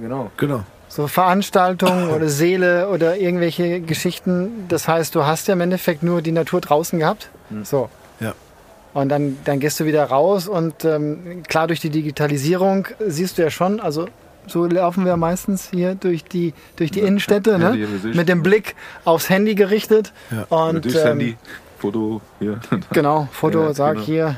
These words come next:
Speaker 3: Insta, Facebook und so weiter. Und, ähm, da draußen lässt du das mal wirklich beiseite
Speaker 2: Ja.
Speaker 3: und hast den Rieseneffekt, dass du einfach mal mit deinem Körper, mit deinem Kopf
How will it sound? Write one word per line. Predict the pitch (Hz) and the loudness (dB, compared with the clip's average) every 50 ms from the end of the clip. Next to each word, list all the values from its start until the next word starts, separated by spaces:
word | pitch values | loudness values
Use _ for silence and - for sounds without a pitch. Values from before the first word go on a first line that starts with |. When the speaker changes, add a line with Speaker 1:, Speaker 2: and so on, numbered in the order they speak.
| - - - - | -8 -14 -6 -2
Speaker 3:
Insta, | 180 185 185 - 196 185 185 165 | -2 -2 0 2 2 2 2 2
Facebook | - 175 185 175 - - 208 202 185 - - | 2 0 -2 0 0 2 2 2 0 0 -2
und | 180 175 180 | 0 0 0
so | 170 170 147 | 0 2 2
weiter. | 147 156 180 185 208 214 208 202 | 2 2 2 0 0 0 0 0
Und, | 185 170 170 165 - - | 0 0 -2 -2 -2 0
ähm, | 160 151 151 151 151 151 147 147 147 151 175 180 175 175 175 160 151 | 0 0 2 0 -2 -2 -2 -4 -4 -6 -8 -10 -10 -8 -8 -4 0
da | 175 156 | 0 0
draußen | 143 143 139 143 156 180 175 - 190 185 185 190 226 - - - - - - - - - | 0 2 2 2 2 2 0 0 0 0 0 -2 -4 -8 -14 -20 -20 -20 -20 -20 -10 -4
lässt | 196 165 165 170 - - | 0 2 2 2 0 -2
du | 180 | -4
das | 156 202 202 - | -2 -2 -2 0
mal | 214 208 196 190 180 165 | 0 2 2 2 2 2
wirklich | 185 185 - 190 180 165 - - 214 - - - - - - - - - - - - | 0 0 0 0 0 0 -2 -8 -16 -20 -20 -20 -20 -20 -20 -20 -20 -20 -20 -8 -2
beiseite | - 151 156 139 151 156 180 196 190 233 240 226 208 - - - | 0 0 2 2 2 0 0 0 0 0 0 -2 -4 -10 -8 -4
Speaker 2:
Ja. | 135 135 - - - - - - - - - - - | -4 -4 -4 -6 -10 -16 -20 -20 -16 -14 -6 -2 0
Speaker 3:
und | 170 165 165 170 156 - - - - - - - - - - - - - - | 2 2 2 0 -4 -6 -12 -18 -20 -20 -20 -20 -20 -20 -20 -20 -20 -16 -10
hast | - 151 160 151 - | -6 -4 -4 -2 -2
den | 175 165 156 | -2 0 0
Rieseneffekt, | 147 165 175 175 185 180 165 - - 170 165 - - | 0 0 0 0 0 -2 -2 -2 0 -2 -2 0 -2
dass | 165 151 - - | -4 -4 -4 -4
du | 156 160 | -6 -6
einfach | 165 151 143 151 156 | -6 -6 -6 -6 -4
mal | 151 143 139 139 139 - - - - - _ | -2 -2 -2 -2 -4 -6 -10 -16 -20 -20 _
mit | - 170 147 135 131 - - | -6 -4 -4 -4 -2 -2 -2
deinem | 143 135 139 131 | 0 0 -2 -2
Körper, | - 180 196 196 - 208 196 | -2 -2 -2 0 0 -2 0
mit | 185 170 156 - | 0 -2 -2 -2
deinem | 151 139 135 135 | -2 -2 -2 0
Kopf | - 185 202 202 - - - - | 0 -2 -2 -2 -6 -12 -16 -18